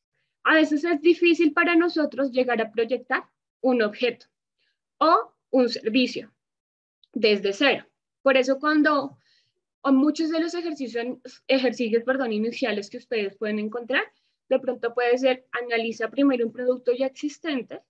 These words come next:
inspírate en eso, entiende cómo funciona, qué características hay, y de allí, entonces, puedes sacar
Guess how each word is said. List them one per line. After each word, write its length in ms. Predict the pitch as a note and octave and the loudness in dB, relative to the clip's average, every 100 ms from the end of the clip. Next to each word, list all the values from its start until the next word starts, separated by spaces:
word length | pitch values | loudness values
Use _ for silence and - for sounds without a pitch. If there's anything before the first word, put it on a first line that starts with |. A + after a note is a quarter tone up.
| _ _ _ | _ _ _
inspírate 680 | B3 A#3 - B3 A3+ A3 C4 | -4 -4 -2 -2 -2 -2 0
en 120 | C#4 | 2
eso, 480 | D4+ C4+ B3+ D4 - _ _ _ _ _ - | 2 0 -2 -6 -12 _ _ _ _ _ -6
entiende 580 | A#3+ B3+ B3+ B3 A3 G#3+ | -2 -2 0 0 0 -2
cómo 240 | A#3 A3 | -6 -8
funciona, 760 | G#3+ G#3+ G#3 D4+ D4+ C4 A#3 | -8 -8 0 4 4 4 0
qué 140 | A#3+ A#3 | -6 -10
características 920 | A#3+ A3+ G#3+ A#3+ A#3 A3+ G#3+ A3 G#3+ | -4 -2 0 -2 -2 -4 -4 -2 0
hay, 140 | C#4 G#4+ _ _ _ | 0 -2 _ _ _
y 180 | C#4 C4+ | 4 6
de 140 | B3+ | 6
allí, 300 | A3 G#3 D4 C5+ - _ _ | 4 2 0 0 -4 _ _
entonces, 560 | B3 B3+ B3+ A3 A3+ | -8 -2 -2 2 0
puedes 480 | - B3+ A#3+ A#3+ A#3+ - _ | 0 4 6 4 2 -12 _
sacar 760 | _ - C4+ C4 A3+ G#3 G#3 | _ -4 -2 0 0 -2 -2